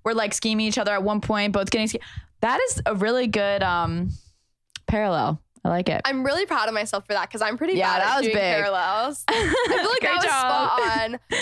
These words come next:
Speaker 1: That
Speaker 2: Okay,
Speaker 1: was spot
Speaker 2: well,
Speaker 1: on.
Speaker 2: thank you so much for reading with us this month, Danny. Love you
Speaker 1: Yes, thanks for
Speaker 2: forever.
Speaker 1: including me. I love you so much. <laughs>
Speaker 2: Love you.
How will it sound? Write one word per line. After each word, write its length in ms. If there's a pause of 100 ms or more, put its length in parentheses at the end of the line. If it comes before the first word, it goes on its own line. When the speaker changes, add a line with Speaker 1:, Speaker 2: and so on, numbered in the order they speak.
Speaker 1:
That 100
Speaker 2:
Okay, 180
Speaker 1:
was 120
spot 180
Speaker 2:
well, 200
Speaker 1:
on. 140 (340)
Speaker 2:
thank 260
you 340
so 180
much 240
for 80
reading 220
with 160
us 200
this 220
month, 200
Danny. 440
Love 320
you 80
Speaker 1:
Yes, 120
thanks 220
for 80
Speaker 2:
forever. 180
Speaker 1:
including 360
me. 500 (140)
I 80
love 100
you 60
so 100
much. 420 (280)
<laughs> 320
Speaker 2:
Love 260
you. 320